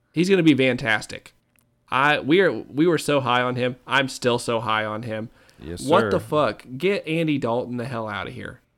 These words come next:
Speaker 1: This isn't gonna.
Speaker 2: Nah, Andy
Speaker 1: Why?
Speaker 2: Dalton ain't lasting.
Speaker 1: Why? Don't.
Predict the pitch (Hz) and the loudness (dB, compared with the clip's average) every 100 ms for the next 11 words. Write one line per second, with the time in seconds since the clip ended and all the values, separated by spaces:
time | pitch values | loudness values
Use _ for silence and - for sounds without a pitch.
0 | _ 151 202 202 170 151 151 82 82 87 | _ -6 -4 -2 0 0 0 -2 -4 -6
1 | 95 123 135 127 113 110 107 110 - - | -4 2 4 6 4 0 -8 -10 -14 -16
2 | - 98 - - 120 135 139 127 113 110 | -18 -20 -20 -16 -4 0 4 4 2 -2
3 | 104 117 _ _ _ 131 147 147 | -10 -14 _ _ _ -4 -4 -4